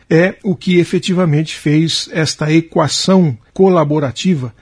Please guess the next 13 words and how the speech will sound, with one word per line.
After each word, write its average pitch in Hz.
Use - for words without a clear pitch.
e 160
muito 165
bem 147
elaborada 160
que 185
vem 170
sendo 151
executada 147
pelo 151
pessoal 139
do 139
Matéria 139
Brasil. 127